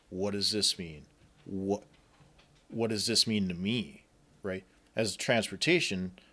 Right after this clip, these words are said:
I don't know ninety-two Yankee information. As a ninety-two Alpha, I don't know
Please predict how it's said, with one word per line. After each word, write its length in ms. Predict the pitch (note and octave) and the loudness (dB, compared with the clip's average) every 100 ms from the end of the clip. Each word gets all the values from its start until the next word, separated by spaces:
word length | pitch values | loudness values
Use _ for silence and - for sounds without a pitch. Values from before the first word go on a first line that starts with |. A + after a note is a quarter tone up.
| _ - | _ 2
I 80 | |
don't 320 | B2+ C3+ F#2+ F#2 | 2 2 2 2
know 360 | C3+ C3 G2 - - _ - | 2 2 0 -4 -20 _ -4
ninety-two 500 | G#2 G2+ F#2 - - | 0 0 0 -4 -4
Yankee 460 | F#2+ F#2 F2 - E2+ | -2 -2 -4 -6 -8
information. 640 | E2+ - - F2+ - - - _ _ _ | -8 -12 -14 -12 -12 -12 -16 _ _ _
As 180 | - A2+ | -6 -2
a 40 | G#2 | 0
ninety-two 360 | F#2+ - G2+ | -2 0 2
Alpha, 280 | G#2+ C3 A2 | 4 4 4
I 120 | F#2+ | 0
don't 200 | F#2+ F2 | 0 -4
know 260 | F2+ F#2+ | -4 -4